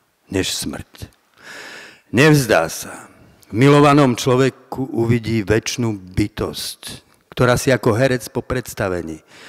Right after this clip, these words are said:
vyzliekla nepotrebné telo a zošatne na konci sveta, obnažená, vstupuje do večnosti.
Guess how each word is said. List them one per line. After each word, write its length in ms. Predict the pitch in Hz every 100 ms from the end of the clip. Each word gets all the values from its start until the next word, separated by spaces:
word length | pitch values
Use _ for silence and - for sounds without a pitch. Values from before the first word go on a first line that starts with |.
| - -
vyzliekla 720 | 117 135 131 135 123 - 120
nepotrebné 800 | 113 113 120 - 117 104 104 101 - -
telo 480 | 92 87 82 80 _ _ _ _ _
a 80 | 101
zošatne 800 | 95 120 - 110 - - 90 - -
na 80 | 107
konci 400 | - 104 - -
sveta, 480 | - 87 - - _ _ _ -
obnažená, 800 | 113 113 101 90 73 - - - _ _ - - _ _ _ -
vstupuje 640 | - 143 135 - 123 117
do 80 | 110
večnosti. 800 | 98 95 - 104 104 - - -